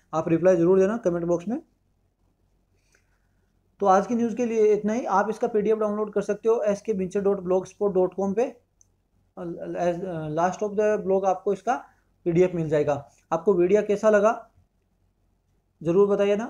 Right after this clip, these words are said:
अगर वीडियो अच्छा लगा हो तो please like कीजिएगा, share कीजिएगा and subscribe कीजिएगा। और अगर वीडियो अच्छा नहीं लगा हो तो बेशक dislike कीजिएगा, लेकिन comment box में ज़रूर बता दीजिएगा dislike क्यों किया,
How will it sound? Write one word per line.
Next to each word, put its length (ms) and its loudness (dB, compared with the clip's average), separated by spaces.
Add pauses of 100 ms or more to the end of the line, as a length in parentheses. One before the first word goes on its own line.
अगर 160 4
वीडियो 260 6
अच्छा 160 2
लगा 160 2
हो 100 6
तो 100 -10
please 280 -4
like 200 2
कीजिएगा, 420 0 (640)
share 200 2
कीजिएगा 440 2 (160)
and 220 -2
subscribe 500 2
कीजिएगा। 360 0 (720)
और 520 2
अगर 180 2
वीडियो 240 4
अच्छा 160 0
नहीं 140 0
लगा 140 2
हो 240 0 (300)
तो 80 0
बेशक 460 -2 (320)
dislike 420 0
कीजिएगा, 360 0 (160)
लेकिन 220 -6
comment 320 -2
box 220 -2
में 120 -4
ज़रूर 220 0
बता 180 -2
दीजिएगा 360 -4
dislike 480 -4
क्यों 140 -8
किया, 240 0